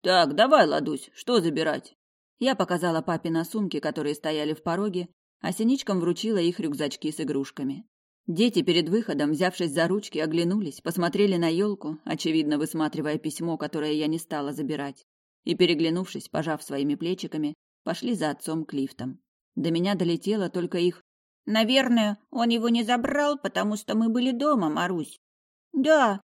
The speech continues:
но он же его заберёт, Лев, да?" Что ответил сестре Левушка, я уже не услышала. Тоже по наитию обвела пустую квартиру, залитую дневным светом, взглядом. Чуть дольше задержалась на ёлке. Она и правда у Ромы с детьми получилась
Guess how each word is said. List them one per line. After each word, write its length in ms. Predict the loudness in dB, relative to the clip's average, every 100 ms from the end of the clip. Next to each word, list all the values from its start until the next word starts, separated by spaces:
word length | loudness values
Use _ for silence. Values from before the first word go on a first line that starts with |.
| 0
но 160 | 4 6
он 140 | 6
же 100 | 4
его 200 | 0 0
заберёт, 520 | 0 0 2 0 0
Лев, 280 | 2 2 0
да?" 320 | 0 0 0 -6 _ _ _ _
Что 280 | -8 0 2
ответил 480 | 2 0 -2 -2 -4
сестре 380 | -4 -2 0 2
Левушка, 460 | 2 0 -4 -4
я 240 | -2 -2 -2
уже 180 | -2
не 100 | 0
услышала. 680 | 0 -2 -4 -4 -6 -12 -14 _ _ -2
Тоже 260 | 0 0
по 120 | -2
наитию 520 | 0 0 -2 -2 -4 -4 _ _ -6
обвела 460 | -4 -2 -2 -2
пустую 420 | -4 -4 -2 -2
квартиру, 560 | -2 -6 -6 -4 -4 -2
залитую 460 | -2 -2 -2 -2 -2
дневным 360 | 0 2 0
светом, 400 | -2 -6 -4 -6
взглядом. 580 | -6 -6 -6 -6 -10 -14 _ _ _ _ -2
Чуть 200 | 2 4
дольше 320 | 4 4 0
задержалась 600 | 0 -2 -2 -2 -2 -2
на 120 | -4
ёлке. 560 | -2 -2 -4 -6 -14 -16 _ _ _
Она 260 | -2 0 0
и 40 |
правда 380 | -2 -2 0 2
у 80 | 2
Ромы 220 | 2 0
с 40 |
детьми 340 | -2 -4 -2 -2
получилась 600 | -2 -4 -2 -4 -4